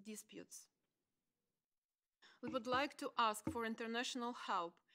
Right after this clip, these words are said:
in the early stages of building our nation. We believe we can become self-sufficient fairly quickly due to rich resources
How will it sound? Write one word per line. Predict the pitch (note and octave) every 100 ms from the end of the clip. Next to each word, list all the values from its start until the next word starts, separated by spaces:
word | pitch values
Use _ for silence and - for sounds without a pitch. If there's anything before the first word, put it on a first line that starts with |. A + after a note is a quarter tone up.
| -
in | - A3
the | A#3 -
early | A#3 B3+ C4
stages | - A3+ G#3+ G3 F#3+
of | G#3 G3+ G3
building | A#3 A#3 A#3+ -
our | G3+ G#3 A3
nation. | A3+ F#3+ F#3 - F#3+ - _ - -
We | A3+
believe | A#3 A#3+ B3+ C#4 -
we | A3 A3+
can | A3+ A#3+ B3
become | A#3 A#3 G#3+ F#3 -
self-sufficient | - - A#3+ B3 - - A#3 A#3 A3+ - G3+ F3+ - _ -
fairly | A#3 A#3 A#3+ A#3+
quickly | - A3 A3+ A#3 A#3
due | G#3 G#3+ A3
to | A3 G#3+
rich | A3 A3 A3
resources | G#3+ - A3+ A3+ A3+ C4